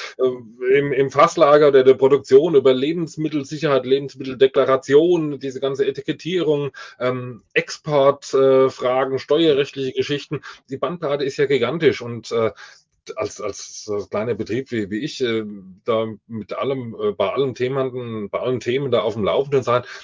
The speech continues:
ist praktisch gar nicht möglich, wenn ich mich da nicht irgendwo, äh, zusammenschließe und jemanden hab, äh, in unserem Fall ist es dann der B S I,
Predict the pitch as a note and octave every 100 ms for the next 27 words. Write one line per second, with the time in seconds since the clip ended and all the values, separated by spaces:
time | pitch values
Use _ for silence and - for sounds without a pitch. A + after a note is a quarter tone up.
0 | - G2 - - A2 - G#2+ A2+ A2 A2+
1 | - G#2+ G2+ G#2 A2+ G#2 - A2 G#2 F#2
2 | A2 A#2 - A#2 A2+ A2 A2 G2+ G#2+ G#2
3 | - G2+ G2+ B2 - B2+ A#2 A2 G#2+ G#2
4 | G2 A#2 - - G#2+ G#2+ G#2 G2+ - _
5 | _ _ G#2 G#2 A#2 A#2 A2 G#2+ - A#2
6 | G#2+ G2+ G#2 G2 G2 B2+